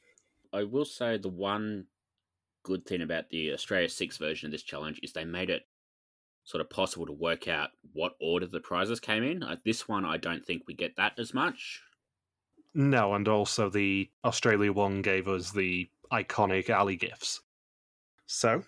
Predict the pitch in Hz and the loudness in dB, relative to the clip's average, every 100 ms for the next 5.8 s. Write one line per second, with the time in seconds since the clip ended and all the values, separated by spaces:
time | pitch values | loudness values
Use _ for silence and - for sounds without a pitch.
0 | - 120 127 175 - 127 123 120 123 120 | 2 4 6 4 2 4 6 6 4 2
1 | - 120 113 165 220 - - 120 90 107 | 0 2 6 6 6 4 0 0 2 2
2 | 104 101 98 101 165 156 156 - 110 - | 2 2 2 4 6 6 4 0 0 2
3 | 101 95 90 117 101 107 95 98 101 110 | 0 0 0 0 0 0 0 0 0 2
4 | 131 - 143 - 120 - 110 - 98 117 | 2 4 4 4 0 0 -2 -2 -2 0
5 | 110 147 - 104 92 90 - | 4 4 4 2 2 0 -4